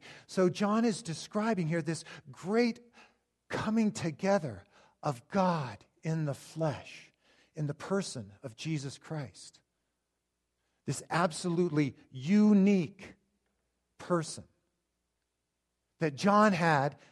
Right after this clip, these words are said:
along with his fellow disciples, the privilege of sitting with and living with, as John describes, looking upon, touching with his own hands.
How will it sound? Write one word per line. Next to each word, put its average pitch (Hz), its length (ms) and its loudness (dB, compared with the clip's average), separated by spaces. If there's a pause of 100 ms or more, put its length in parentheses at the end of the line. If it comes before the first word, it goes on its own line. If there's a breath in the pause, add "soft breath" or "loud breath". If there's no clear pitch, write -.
(200 soft breath)
along 160 380 2
with 156 220 0 (520 soft breath)
his 156 160 -2
fellow 180 320 6
disciples, 165 640 0 (220 soft breath)
the 175 80 4
privilege 170 840 0 (180 soft breath)
of 143 140 -6
sitting 185 580 0 (600)
with 123 500 -4 (240)
and 160 320 -2
living 160 680 2 (160)
with, 117 580 -6 (1000)
as 123 100 -10
John 160 320 -2
describes, 160 680 -2 (160 soft breath)
looking 190 440 2
upon, 131 520 -4 (280 soft breath)
touching 139 800 -4 (1040)
with 156 160 -2
his 165 160 2
own 180 240 2
hands. 156 720 -4